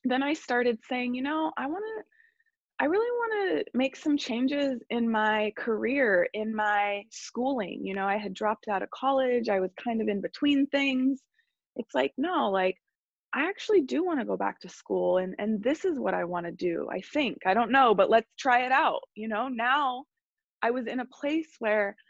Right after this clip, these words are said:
I saw, I didn't know much, but what I did know <laughs> was if I set a goal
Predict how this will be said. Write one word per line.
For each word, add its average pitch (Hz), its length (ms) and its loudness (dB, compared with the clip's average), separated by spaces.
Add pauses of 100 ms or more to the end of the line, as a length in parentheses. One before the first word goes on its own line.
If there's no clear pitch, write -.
(380)
I 226 160 4
saw, 139 640 0
I 220 120 2
didn't 311 240 -4
know 311 160 0
much, 233 540 -2
but 208 100 -2
what 226 120 0
I 214 120 4
did 233 260 -2
know 208 480 -2 (120)
<laughs> - 1120 -6
was 226 460 6 (160)
if 240 180 -4
I 214 200 0 (240)
set 247 120 -2
a 285 100 -6
goal 202 480 -4